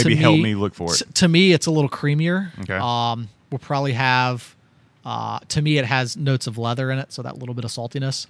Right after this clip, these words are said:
Speaker 1: Okay.
Speaker 2: Um, not a lot of pepper in it.
Speaker 1: No,
Speaker 2: Um,
Speaker 1: I didn't get pepper.
Speaker 2: yeah.
Speaker 1: Yeah.
Speaker 2: Those are the kind of the main,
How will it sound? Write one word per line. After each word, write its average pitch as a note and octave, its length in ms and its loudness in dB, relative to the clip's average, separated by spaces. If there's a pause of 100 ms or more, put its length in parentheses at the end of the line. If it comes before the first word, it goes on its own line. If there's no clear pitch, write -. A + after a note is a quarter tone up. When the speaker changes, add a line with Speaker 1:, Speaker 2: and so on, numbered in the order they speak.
(140)
Speaker 1:
Okay. G#2 260 -4
Speaker 2:
Um, A2 400 -2 (240)
not D#3 260 4
a C#3+ 60 4
lot C#3+ 200 6
of C3 60 0
pepper C#3 300 2
in C#3 100 2
it. - 80 -4 (500)
Speaker 1:
No, B2 140 0
Speaker 2:
Um, A#2+ 60 4
Speaker 1:
I A#2+ 160 8
didn't B2+ 160 2
get G2+ 120 0
pepper. F2 380 -2
Speaker 2:
yeah. G#2+ 260 -6
Speaker 1:
Yeah. E2 180 -4 (500)
Speaker 2:
Those G3 180 4
are G#3 60 0
the E3+ 60 -2
kind E3+ 180 2
of C#3+ 40 2
the C3+ 60 0
main, C3 240 0